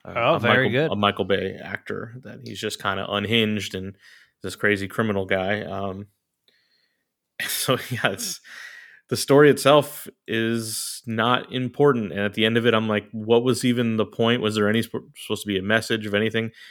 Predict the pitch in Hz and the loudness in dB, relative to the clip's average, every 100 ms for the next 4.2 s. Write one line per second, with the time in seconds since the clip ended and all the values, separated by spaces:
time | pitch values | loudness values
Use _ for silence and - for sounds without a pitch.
0 | - _ 110 123 120 - 127 135 135 143 | -20 _ -2 0 -2 -2 2 2 4 4
1 | 147 147 - 120 120 123 123 123 127 135 | 2 0 -6 -8 -2 2 2 2 2 2
2 | 135 135 127 147 143 147 _ _ _ _ | 2 0 0 -2 -2 -6 _ _ _ _
3 | _ 101 95 90 - 117 107 101 110 98 | _ -4 -2 -4 0 4 4 4 -2 -2
4 | - _ | -8 _